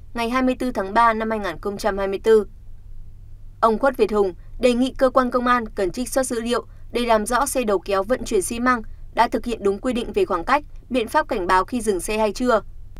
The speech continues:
Mặc dù đây là việc bất khả kháng do xe bị hỏng trên đường, nhưng các quy định liên quan cần đảm bảo để tránh xảy ra tai nạn giao thông. Qua thông tin dữ liệu cho thấy,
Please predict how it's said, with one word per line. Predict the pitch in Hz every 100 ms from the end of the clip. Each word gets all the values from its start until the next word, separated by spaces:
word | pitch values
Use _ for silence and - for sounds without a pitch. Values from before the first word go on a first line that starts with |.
| - -
Mặc | 226 220
dù | - 214 180 - - -
đây | 240
là | 226
việc | - 302 -
bất | 285
khả | 247 175
kháng | 196 180 233 - -
do | - 277
xe | 277
bị | 233 226
hỏng | 208
trên | 170 214
đường, | 208 196 170 - - - -
nhưng | 262
các | 277 269
quy | 262
định | 233 226
liên | 240 220
quan | 240 226 - -
cần | - 226
đảm | 214 208
bảo | 196 185
để | 170 180
tránh | 202 190
xảy | 214 190
ra | 202
tai | 196
nạn | 196 202
giao | 208
thông. | 196 220 202 - - - - - - - - - - - - -
Qua | 233
thông | 226 220
tin | 226
dữ | 208 240
liệu | 247
cho | - 220
thấy, | 208 190 262